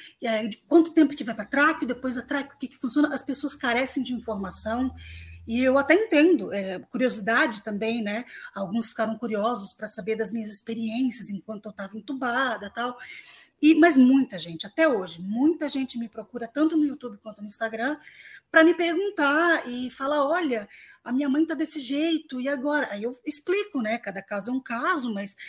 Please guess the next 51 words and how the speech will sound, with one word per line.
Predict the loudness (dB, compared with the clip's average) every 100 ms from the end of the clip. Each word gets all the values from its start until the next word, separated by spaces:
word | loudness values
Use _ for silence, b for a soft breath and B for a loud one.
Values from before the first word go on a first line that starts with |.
| B B
assim, | 2 2 2
como | -4 -8
eu | -6
passei | -4 0 2
muito | 4 4 2
tempo | -2 -2 -2
em | -6
U |
T | -6
I, | -6 -6 -10 _ _ _ _
questão | -10 -6 -6
covid, | 0 0 0 -2 0 0 -4 B B B B B
eu | -6
percebi | -2 0 0 2 0
que | 2
existem, | -2 0 -2 4 6 6 4 0 -4 -10 _ _ _ -8
até | 0
engraçado | 0 2 0 -2 -4
de |
falar | -6 -4
isso, | -4 -6
acho | -8
que | -10
eu |
não | -10
tinha | -10
te | -6
falado | -6 -6
antes, | -6 -10 B B B B
mas | -6 -4
eu |
percebi | -2 -2 0 -2
que | 0
tem | 4
muitos | 4 4 4 4 4 -2
pontos | -2 -4 -4 -4 -6
em |
comum, | -4 -4 -2 0 0 -2 -6 b b b b _
é, | -4
no | -2 2
Brasil | 2 4 4
inteiro, | 2 -2 -6 -6 -8
com | -10
todas | -2 -2 0 -2
as | -4
pessoas | -2 -2 -2 -4
que | -4
entraram | -4 -6 -8
em | -6
contato | -6 -6 -8 -6
comigo. | -2 -2 -2 -10